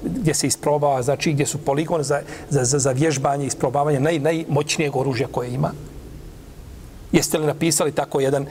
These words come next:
članak pa da se tu zaplakao, da se napisao, ovaj, to nije humano, to nije ljudski, to nije, bar ostavite nejač na, na miru, ako ne druge ljude,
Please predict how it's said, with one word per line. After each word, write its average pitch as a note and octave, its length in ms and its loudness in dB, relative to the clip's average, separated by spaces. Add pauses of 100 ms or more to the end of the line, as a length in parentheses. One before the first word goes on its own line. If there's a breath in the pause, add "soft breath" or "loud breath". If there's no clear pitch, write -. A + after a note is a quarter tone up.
(140 loud breath)
članak D3+ 480 0
pa C#3+ 80 2
da C3 100 -2
se - 140 0
tu D#3+ 100 2
zaplakao, C3+ 560 0
da B2 80 -4
se - 140 -2
napisao, C3+ 480 2 (260 loud breath)
ovaj, B2+ 220 2
to C#3 180 0
nije C#3+ 200 2
humano, B2 420 0
to C3 160 -2
nije C3 180 2
ljudski, C3 440 0
to C#3+ 140 0
nije, C3+ 180 2
bar F#3+ 220 4
ostavite E3 460 -2
nejač D3+ 420 2
na, D3 180 2
na D3+ 100 0
miru, D3 300 2 (200 loud breath)
ako - 280 0 (120)
ne D3 200 0 (460)
druge C#3 320 2 (240)
ljude, C#3 260 0